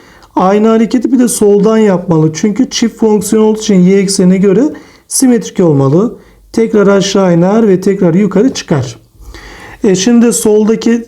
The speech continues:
sağdaki kökler m ve n olduğuna göre soldakilerde mecburen eksi m ve eksi n olacak arkadaşlar. Artık polinomu yazabiliriz.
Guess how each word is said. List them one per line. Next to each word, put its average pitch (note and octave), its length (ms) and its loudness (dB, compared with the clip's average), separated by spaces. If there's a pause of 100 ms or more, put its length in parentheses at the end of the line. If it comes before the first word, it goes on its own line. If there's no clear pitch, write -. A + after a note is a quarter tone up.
sağdaki G#3 800 -2 (280)
kökler G3+ 460 0
m G#3 360 4
ve F3+ 160 4
n G#3 140 4
olduğuna D#3 340 2
göre D3 400 0 (260)
soldakilerde F3+ 840 0
mecburen F3 800 0 (400)
eksi F3+ 380 0
m G#3 340 2
ve A3 80 2
eksi G#3+ 500 0
n G3 140 4
olacak D3 400 0
arkadaşlar. B2+ 680 -2 (440)
Artık F3+ 460 -2
polinomu G3+ 380 2
yazabiliriz. G#3 760 0